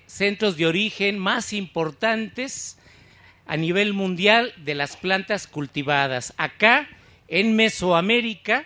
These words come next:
no es solo México, es casi toda América Central también, se domesticaron cerca de cien plantas.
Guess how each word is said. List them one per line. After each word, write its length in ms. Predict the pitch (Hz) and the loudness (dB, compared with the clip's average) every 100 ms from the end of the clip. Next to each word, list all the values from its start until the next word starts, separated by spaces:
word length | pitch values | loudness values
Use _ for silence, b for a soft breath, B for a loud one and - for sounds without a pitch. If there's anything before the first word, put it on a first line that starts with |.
| - | -10
no 160 | 151 160 | -8 -6
es 100 | 190 | -6
solo 280 | 202 202 202 | -6 -4 -4
México, 540 | 214 233 247 - 180 | -4 -6 -12 -8 -6
es 200 | 180 - | -6 -8
casi 320 | - 196 196 | -6 -6 -6
toda 240 | 160 185 180 | -6 -4 -2
América 400 | 170 180 - 160 | -4 -6 -6 -8
Central 460 | 147 139 170 175 | -8 -6 -6 -4
también, 500 | 202 202 202 202 208 B B B B B B | -4 -4 0 0 0 B B B B B B
se 680 | - - 196 214 226 - - _ - | -14 -2 2 4 2 0 -8 _ -8
domesticaron 1120 | 143 175 202 247 - 226 190 226 226 220 233 | -2 0 2 0 -4 -10 -2 0 0 -2 -4
cerca 560 | - 190 208 214 220 202 | -6 -2 -2 0 -2 0
de 160 | 165 | -2
cien 400 | - - 220 226 | -4 -4 -2 -2
plantas. 960 | 190 185 190 196 180 - 127 - - - | -2 0 2 2 -2 -6 -8 -8 -16 -18